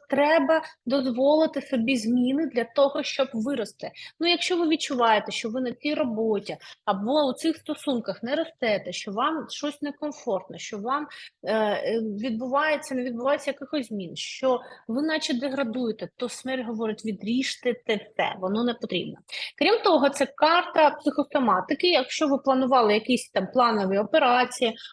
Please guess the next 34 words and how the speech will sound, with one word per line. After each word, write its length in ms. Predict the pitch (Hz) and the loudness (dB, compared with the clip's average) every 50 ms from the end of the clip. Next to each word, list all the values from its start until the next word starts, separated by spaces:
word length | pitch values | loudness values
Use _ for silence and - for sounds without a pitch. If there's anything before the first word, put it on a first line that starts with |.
| _ | _
обстеження, 1080 | - 294 302 - - _ - 294 269 269 269 254 247 226 233 233 226 220 214 202 196 190 - - - _ - - | 2 2 2 0 -4 _ 4 4 6 6 6 4 2 2 0 0 0 2 2 0 0 -2 -6 -12 -20 _ -2 2
е, 200 | 208 208 208 208 | 4 4 4 4
здоров'ям 600 | 202 208 262 285 302 294 285 269 269 254 247 240 | 4 4 4 6 8 8 8 6 6 4 4 2
займатися, 600 | 226 240 240 233 226 214 202 - 220 - - 202 - | 0 0 0 0 0 0 -2 -4 -8 -12 -12 -12 -10
цим 200 | - - 269 254 | -8 -8 -8 -8
теж 500 | 262 _ - 254 226 - - - - - | -6 _ 0 0 0 0 -2 -6 -8 -10
треба 220 | - 220 220 202 190 180 185 180 185 | -6 -2 -2 -2 -2 -2 -6 -6 -4
займатися. 640 | 202 202 202 190 175 165 - - 269 - - 320 311 - | -4 -4 -2 -4 -4 -6 -6 -6 -6 -4 -2 0 0 2
І 80 | 247 214 | 2 0
дуже 280 | 208 254 269 240 233 | 0 0 0 0 -2
класно 440 | - - 240 254 311 311 - 262 220 | 0 2 2 2 2 2 0 -4 -2
за 80 | 202 202 | -2 -2
архетипом 520 | 196 - - 202 - 262 254 - 220 214 | -2 -2 -6 -6 -6 -6 -6 -6 -8 -8
смерть. 360 | - _ 254 240 233 233 233 - - - - - _ _ | -8 _ -2 -2 -2 -2 -4 -8 -16 -16 -16 -16 _ _
І 80 | - 220 | -6 -4
тому 400 | - - 233 240 277 294 262 220 - - | -2 0 0 0 0 0 -2 -4 -2 -2
це 60 | 262 | -2
надасть 500 | 233 233 240 240 226 220 269 277 - - | 0 0 0 0 2 2 2 0 0 -2
вам 140 | 226 220 214 | -4 -4 -4
таке 260 | - - - 214 190 | -4 -2 0 0 0
більш 300 | 185 190 269 277 - - | 2 0 -2 -2 -4 -6
стабільне 500 | - - 240 214 196 220 247 240 226 196 | -6 -4 -2 -2 0 0 0 -2 -2 -4
положення 520 | - - 208 226 262 302 302 302 269 233 | -4 -2 0 0 2 2 2 0 0 0
і 220 | 202 - 208 214 196 | 0 0 -2 -2 -4
в 40 | - _ | -4 _
плані 360 | - 233 233 240 240 226 214 | -2 0 0 2 0 0 -2
здоров'я 460 | 190 185 202 208 240 247 233 196 165 - _ | -2 -2 0 0 2 2 2 0 -2 -4 _
теж. 440 | - 202 - - - - - - _ _ _ - - _ _ _ _ _ _ - | 2 2 2 2 0 -6 -10 -14 _ _ _ -20 -20 _ _ _ _ _ _ 2
Дивимось 480 | 214 349 381 415 403 403 403 339 302 | 4 6 8 8 8 8 6 4 4
далі. 320 | 262 294 277 214 175 180 180 | 4 6 6 6 4 4 2
Наступна 440 | 202 233 - - 359 - 330 277 | 0 -2 -2 -2 -2 0 2 0
колода, 400 | 277 - - 294 294 302 233 233 | 0 2 2 2 4 4 4 4
яку 200 | 233 240 - 262 | 2 2 2 0
беру, 260 | 220 214 240 254 320 | 2 4 4 4 6